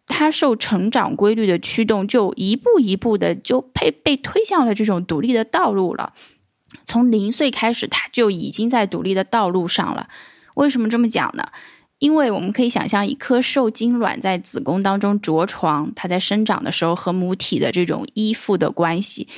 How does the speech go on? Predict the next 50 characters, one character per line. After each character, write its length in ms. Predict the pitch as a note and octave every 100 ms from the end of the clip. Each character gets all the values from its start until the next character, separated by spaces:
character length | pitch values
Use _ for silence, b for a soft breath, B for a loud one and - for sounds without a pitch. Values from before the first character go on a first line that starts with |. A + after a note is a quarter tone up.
| B B
所 140 | - D4
以 40 |
当 120 | C#4
它 120 | D4+ D#4
出 240 | - D#4+
生 220 | D#4+ D#4+
的 220 | D#4 C#4 -
时 260 | - - E3
候， 200 | F3 F3+
剪 360 | - G3+ E3
断 260 | D#3+ B3+ A#3
脐 320 | G#3+ - -
带 240 | F3 A3 F#3+
的 120 | F3+
那 200 | F#3+ F3+
一 60 |
刻， 260 | F3+ - G#3
就 200 | - C4+
说 240 | B3 A3+
明 240 | A#3 F#3 F#3 B B B -
它 140 | A#3
跟 160 | B3+ B3+
母 240 | A3 G3
体 200 | B3+ -
在 120 | D#3+
肉 200 | F#3 C4
体 180 | A#3 -
上 220 | - F3+
已 60 | E3
经 140 | D#3
分 340 | F3+ - A#3 A#3
离 180 | F#3 -
了， 140 | -
这 100 | -
是 160 | A3+ C4+
不 60 |
是 160 | A3 G3
一 80 | F3+
种 200 | D#3 C3+
独 180 | C3+ C3+
立？ 240 | D3 - B B B B B B
接 220 | - E4
着 120 | E4
呢， 100 | C4
孩 260 | A3 G3+ E3+
子 220 | G3+ G#3
他 240 | - - A3+
要 220 | A3 G3+
断 480 | G#3 - D4+ B3+ E3
奶， 280 | D#3+ -